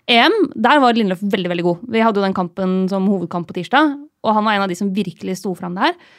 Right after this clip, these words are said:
Og har jo nå startet såpass mange kamper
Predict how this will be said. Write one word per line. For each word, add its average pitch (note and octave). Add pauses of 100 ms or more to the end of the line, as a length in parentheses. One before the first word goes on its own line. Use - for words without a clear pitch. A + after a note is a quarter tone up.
(420)
Og C4
har A3+
jo D#4
nå B3 (560)
startet A#3
såpass A#3
mange G3
kamper B3